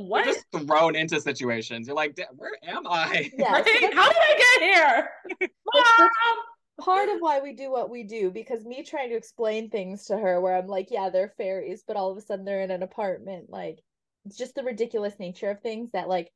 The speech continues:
Speaker 3: although I love reading that, of, like, I want to be somewhere else rather than in my own world, it was very nice to say, "This is, like, a modern,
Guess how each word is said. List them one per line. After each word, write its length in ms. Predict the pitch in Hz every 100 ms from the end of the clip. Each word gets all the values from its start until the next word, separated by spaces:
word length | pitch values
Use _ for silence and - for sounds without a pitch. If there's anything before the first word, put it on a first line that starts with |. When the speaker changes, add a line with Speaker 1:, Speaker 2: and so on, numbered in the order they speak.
| _ _ _ _ _ _ _ _ _ _ _ -
Speaker 3:
although 220 | 226 254
I 120 | 277
love 320 | 277 247 233 254
reading 420 | 220 202 220 262
that, 380 | 302 330 349 349 -
of, 120 | 208
like, 180 | 185 190
I 160 | 208 202
want 240 | 214 208
to 60 | 208
be 140 | 214
somewhere 420 | - 208 196 196 -
else 420 | 185 240 - _
rather 320 | 202 196 196 202
than 180 | 190
in 300 | 190 190 185 -
my 220 | 202 185
own 260 | 196 202 214
world, 420 | 233 247 269 269 -
it 140 | 196
was 300 | 220 214 220
very 280 | 233 226 233
nice 260 | 185 233 -
to 120 | 214
say, 260 | - 190 180
"This 260 | 196 214
is, 180 | 240 233
like, 200 | 233 240
a 140 | 208
modern, 840 | 190 185 180 185 202 233 269 285